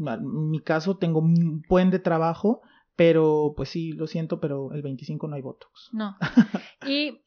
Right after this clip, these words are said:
Speaker 2: ya tenemos, eh, pues algunos temas ya por desarrollar para la segunda temporada también.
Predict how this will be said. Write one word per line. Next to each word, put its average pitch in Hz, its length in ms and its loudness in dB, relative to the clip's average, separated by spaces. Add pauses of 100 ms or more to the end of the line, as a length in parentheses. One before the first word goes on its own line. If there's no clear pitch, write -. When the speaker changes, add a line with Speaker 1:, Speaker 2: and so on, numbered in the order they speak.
(220)
Speaker 2:
ya 233 180 0
tenemos, 311 580 2
eh, 185 1000 -2 (200)
pues 208 160 -4
algunos 226 400 2
temas 208 400 -6
ya 196 160 -6
por 220 140 -6
desarrollar 185 540 -6
para 208 200 -2
la 185 100 -8
segunda 196 320 -6
temporada 202 680 -4
también. 196 540 -4